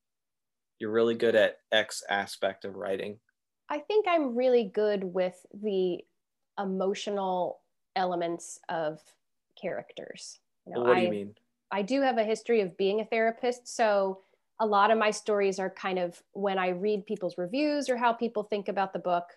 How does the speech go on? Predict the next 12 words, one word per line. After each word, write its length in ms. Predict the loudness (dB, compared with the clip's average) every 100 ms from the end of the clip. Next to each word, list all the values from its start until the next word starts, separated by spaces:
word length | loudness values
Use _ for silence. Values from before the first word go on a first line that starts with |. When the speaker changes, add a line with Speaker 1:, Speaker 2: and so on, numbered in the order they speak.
| _ _ _ _ -6
Speaker 2:
um, 460 | -2 -2 -2 -6 -8 -6
a 60 | 0
lot 240 | 2 2
of 100 | 2
it 140 | -2 0
is 560 | 2 2 2 -4 -10 -18 _ _ _ _ _ _ _
that 160 | -6 -2
they 140 | 0
really 320 | 2 2 4
like 280 | 2 0 -2
the 100 | -2
way 500 | 0 2 2 0 -4